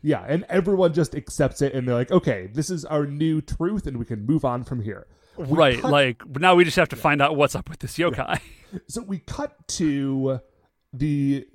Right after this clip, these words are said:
Speaker 1: yokai lady who is, like, standing off to the side, and she's saying, like, "Yes, ah, ha, ha," like
Speaker 2: Like, "It worked. I, I did it."
Speaker 1: And, like, and now reaches into her vase full of sand.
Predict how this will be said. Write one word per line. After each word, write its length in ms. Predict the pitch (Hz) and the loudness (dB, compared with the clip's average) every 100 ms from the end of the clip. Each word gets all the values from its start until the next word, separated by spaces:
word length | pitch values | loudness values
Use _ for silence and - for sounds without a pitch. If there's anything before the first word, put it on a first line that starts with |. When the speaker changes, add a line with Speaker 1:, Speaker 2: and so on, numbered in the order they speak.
| _ _ | _ _
Speaker 1:
yokai 440 | 143 175 180 139 117 | 0 2 4 2 0
lady 320 | 107 98 101 | -2 -4 -2
who 140 | 139 | 0
is, 140 | 139 147 | 2 0
like, 160 | 127 | -4
standing 400 | - - 143 175 | -6 -6 -4 -4
off 160 | 156 147 | -4 -4
to 80 | 165 | -2
the 100 | 160 | -2
side, 520 | 113 95 92 113 - _ _ _ _ _ 139 | -4 -6 -10 -12 -16 _ _ _ _ _ -8
and 80 | 143 | -6
she's 260 | - 185 | -4 -4
saying, 160 | 170 147 | -2 -4
like, 180 | 120 - 107 | -6 -8 -10
"Yes, 400 | - - - - | -8 -8 -10 -8
ah, 80 | 113 | -4
ha, 160 | 147 | -4
ha," 480 | - 196 131 92 - - | 0 0 0 -4 -12 -6
like 480 | 131 123 110 - _ | -2 -2 -4 -12 _
Speaker 2:
Like, 200 | 147 135 | -6 -2
"It 140 | 143 135 | -2 2
worked. 460 | 156 131 - - | 2 2 -2 -4
I, 80 | 131 123 | -2 2
I 120 | 151 | 2
did 160 | 147 160 | 4 4
it." 180 | 131 - _ _ | 2 -2 _ _
Speaker 1:
And, 200 | 143 143 | -8 -6
like, 160 | 156 151 | -2 0
and 180 | 151 143 | -2 -4
now 460 | 196 165 127 127 123 | -4 -4 -2 -2 -2
reaches 300 | 196 285 226 | -4 -4 -6
into 300 | 165 175 180 | -8 -6 -6
her 180 | 180 165 | -4 -6
vase 380 | 120 120 147 | -4 -4 -4
full 160 | - 190 | -4 -6
of 100 | 180 | -4
sand. 460 | - 95 - - | -8 -12 -18 -20